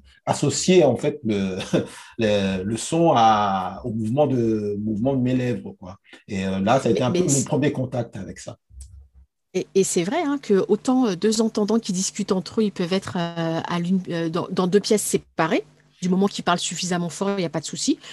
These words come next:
Speaker 2: Ils peuvent se faire, euh, ils peuvent être dos à dos, il n'y a pas de difficulté. Un sourd, ça va pas être possible. Et effectivement, le sourd va pas hésiter à te taper sur l'épaule parce que le sourd est très tactile, mais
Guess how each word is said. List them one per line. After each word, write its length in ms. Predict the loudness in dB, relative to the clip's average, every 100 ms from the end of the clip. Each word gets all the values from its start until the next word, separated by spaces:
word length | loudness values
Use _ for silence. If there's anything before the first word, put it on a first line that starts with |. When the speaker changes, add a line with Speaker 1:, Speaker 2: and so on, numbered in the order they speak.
| -8 -4
Speaker 2:
Ils 100 | 2
peuvent 200 | 2 4
se 100 | 0
faire, 300 | 0 0 0
euh, 240 | 0 0
ils 160 | -2 -2
peuvent 180 | 0 0
être 200 | 0 -6
dos 220 | 2 4
à 80 | 4
dos, 120 | 2
il 40 | 0
n'y 40 |
a 40 |
pas 140 | -2 -2
de 40 |
difficulté. 560 | -2 -6 -8 -4 -2 -4 -6 -20 -12 -6
Un 80 |
sourd, 200 | -2 0
ça 140 | 0 -2
va 100 | -2
pas 120 | -4
être 80 | -4
possible. 360 | -4 -2 -2 0
Et 80 | 0
effectivement, 440 | -2 -2 0 2
le 120 | 2 0
sourd 240 | -4 -2 0
va 120 | 0
pas 140 | 2
hésiter 480 | 2 0 0 0 -2 -6 -20 -4
à 120 | -2
te 100 | 0
taper 320 | 0 2 2
sur 180 | 0 0
l'épaule 300 | 0 0 -2
parce 160 | -4 -4
que 80 | -2
le 80 |
sourd 200 | -2 0 -2
est 40 |
très 220 | 0 0
tactile, 440 | 2 0 2 2 4
mais 160 | 0